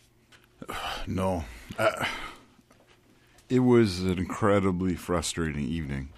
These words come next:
Uh, I mean, you know, y-, you'll say, there's lots of ways to look at this, right? Or I think there's a couple ways to look at this, at least. One is, uh, and I, I think people like yourself, Michael, were saying this on Twitter and stuff, and in your, your report, but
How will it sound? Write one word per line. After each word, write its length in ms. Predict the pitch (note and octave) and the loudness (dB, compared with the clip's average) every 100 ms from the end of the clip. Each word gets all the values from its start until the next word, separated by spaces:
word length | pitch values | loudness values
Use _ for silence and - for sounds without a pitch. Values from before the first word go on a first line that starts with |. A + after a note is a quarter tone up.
| - - - - - _ - | -20 -20 -20 -20 -20 _ -18
Uh, 100 | - - | -18 -10
I 140 | - | -6
mean, 400 | F#2+ F#2 F2+ D#2+ - - _ _ _ _ _ _ _ _ - | 0 2 2 0 -8 -20 _ _ _ _ _ _ _ _ -16
you 160 | - G#2+ | -2 0
know, 100 | F2 | 2
y-, 180 | F2 - | 0 -2
you'll 260 | G#2+ G#2 G2 | 0 2 2
say, 540 | - A2 G#2 G2+ G2 | 4 6 6 6 2
there's 240 | G#2+ G#2 | 2 4
lots 180 | D3+ D#3 | 4 4
of 80 | A2+ | 6
ways 140 | A2 | 4
to 80 | E2 | 4
look 160 | E2+ D#2+ | 0 0
at 80 | B1+ | -4
this, 340 | B1+ - - | -6 -10 -6
right? 280 | D#2+ F#2+ F#2 | 0 2 2
Or 240 | G#2 G#2 | 4 4
I 60 | G#2+ | 4
think 120 | D#3 | 6
there's 140 | C3 F2+ | 4 4
a 40 | |
couple 200 | B2 F#2+ | 2 4
ways 160 | E2+ D2+ | 2 2
to 80 | |
look 120 | D#2 D2+ | -2 -4
at 80 | |
this, 160 | C2+ C2 | -8 -8
at 80 | D2+ | -6
least. 200 | C#2+ - | -6 4
One 240 | A#2+ C3 | 8 8
is, 420 | G#2+ F#2+ F#2 E2+ - - - - - - - _ _ - | 8 4 2 -2 -12 -20 -20 -20 -20 -20 -20 _ _ -12
uh, 540 | D2+ D#2 C#2+ D2 C2 - | -6 -4 -2 -4 -6 -8
and 140 | - F2+ | -4 -4
I, 320 | E2 - D#2+ | -6 -10 -10
I 20 | |
think 560 | - F2+ - - D#2 E2 - - | -6 -6 -6 -12 -8 -8 -12 -6
people 440 | G2 D#2 E2 D#2 | -4 0 -2 -2
like 120 | D#2+ D#2+ | -6 -6
yourself, 280 | D#2+ F2+ | -2 -2
Michael, 240 | E2 E2+ D#2+ | 0 -2 -2
were 80 | D2+ | -2
saying 220 | E2+ D#2+ | -2 -2
this 140 | D2+ | -4
on 80 | D2 | -8
Twitter 280 | - D#2+ D2+ | -6 -4 -2
and 120 | D2 | -4
stuff, 400 | - D2+ C#2+ - - | -4 -6 -6 -16 -10
and 180 | E2 D2+ | -6 -4
in 100 | D2 | -4
your, 300 | C#2+ C#2+ C#2+ | -4 -6 -8
your 100 | E2 | -8
report, 480 | D2+ D#2+ F#2+ F#2 D#2 | -6 -6 0 -2 0
but 200 | F2 D#2+ | -4 -4